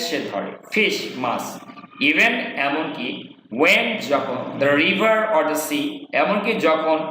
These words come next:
নদী অথবা সমুদ্রে is এখানে থাকে, অর্থে হবে is মানে হয় বলা যাবে না, ফিউরিয়াস, যখন উত্তাল থাকে। ফিউরিয়াস মানে কি? উত্তাল, নদী তো একদম পাগলাটে হয়ে উত্তাল হয়ে যায়, ওই সময় সে মাছ ধরে। তাহলে he catches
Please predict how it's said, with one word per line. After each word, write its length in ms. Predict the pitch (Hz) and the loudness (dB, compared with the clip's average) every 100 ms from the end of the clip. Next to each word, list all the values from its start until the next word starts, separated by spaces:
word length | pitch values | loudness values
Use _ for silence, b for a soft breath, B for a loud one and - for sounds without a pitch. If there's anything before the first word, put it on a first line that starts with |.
| - - - 127 | -8 -12 -4 2
নদী 280 | 160 170 220 233 165 156 | 4 4 4 2 2 2
অথবা 240 | 160 147 139 - | 4 2 2 0
সমুদ্রে 400 | 156 165 160 190 190 180 | 0 0 2 0 2 2
is 120 | 190 190 190 - - | 2 2 -4 -8 -4
এখানে 220 | 135 147 139 | 0 0 0
থাকে, 300 | 151 - 190 202 - - _ - | -2 0 -2 -2 -6 -12 _ -2
অর্থে 200 | 131 147 127 | -2 -2 -2
হবে 140 | 131 160 | 0 2
is 80 | 147 147 | 2 2
মানে 120 | 139 120 | 0 2
হয় 180 | 131 170 165 131 | 2 2 0 -2
বলা 140 | 127 117 | 0 0
যাবে 140 | 113 151 | 0 0
না, 60 | - - B B - | -2 -6 B B -2
ফিউরিয়াস, 420 | 240 247 156 - - | 2 2 2 0 0
যখন 180 | 151 165 - 202 | 0 0 -4 -4
উত্তাল 380 | 202 - 214 208 208 | -4 0 2 2 2
থাকে। 220 | 208 - - - | -2 -6 -12 -6
ফিউরিয়াস 320 | - 190 220 220 | 0 2 2 2
মানে 100 | 175 | 0
কি? 60 | - 123 | -2 -4
উত্তাল, 360 | 127 - 160 151 - - | -6 0 4 4 2 -2
নদী 160 | 202 196 | -4 0
তো 60 | 202 180 | 2 2
একদম 200 | - 165 160 | 2 -4 -2
পাগলাটে 340 | 156 175 170 139 | 2 2 2 0
হয়ে 140 | 123 147 | 0 0
উত্তাল 240 | 143 151 135 | 2 2 0
হয়ে 140 | 107 92 | -2 -6
যায়, 140 | - - _ b b b b _ - | -10 -14 _ b b b b _ 2
ওই 80 | 196 - | 4 4
সময় 220 | - - | 2 2
সে 60 | 180 143 | 2 0
মাছ 120 | 95 - | -2 -8
ধরে। 140 | - - | -12 -10
তাহলে 180 | 120 135 | -4 0
he 80 | 165 - 165 | 0 0 2
catches 420 | 180 190 240 | 2 2 0